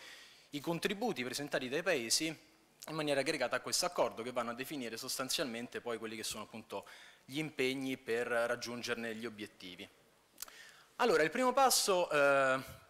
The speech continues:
gli step. L'accordo di Parigi è stato adottato nel, eh, dicembre del duemilaquindici alla cop ventuno. Spesso anche a livello mediatico c'è un po' di,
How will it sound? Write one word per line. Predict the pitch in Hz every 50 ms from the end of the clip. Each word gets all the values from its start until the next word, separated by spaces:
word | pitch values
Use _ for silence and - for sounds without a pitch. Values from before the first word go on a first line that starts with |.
| - - _ - - _
gli | _ 180 202
step. | 208 - - - 120 - - - - 107 101 - - -
L'accordo | 147 165 180 - 262 240 185 202
di | 196 196
Parigi | - 214 233 254 202 165 151
è | 139
stato | - - 135 120 123
adottato | 127 143 151 - - 240 247 254 247 254 254 247 247 - - - - - - _ _ _ _ - - - 135
nel, | 147 151 151 156 147
eh, | 139 131 120 127 120 117 113
dicembre | 135 139 - 185 185 175 147 123 127
del | 123 131 131 127 123
duemilaquindici | 107 123 127 120 120 120 120 - 214 214 175 135 -
alla | 135 123 117
cop | - 123 - - 120
ventuno. | 110 117 117 117 - - 107 101 104 101 101 - - - - - - - - -
Spesso | - - 254 247 - - - 147 147
anche | 180 190 - 220
a |
livello | 196 175 180 185 190
mediatico | 185 180 196 190 185 151 131 135
c'è | - -
un | 135 143 139
po' | - 175 170
di, | 160 143 139 139 143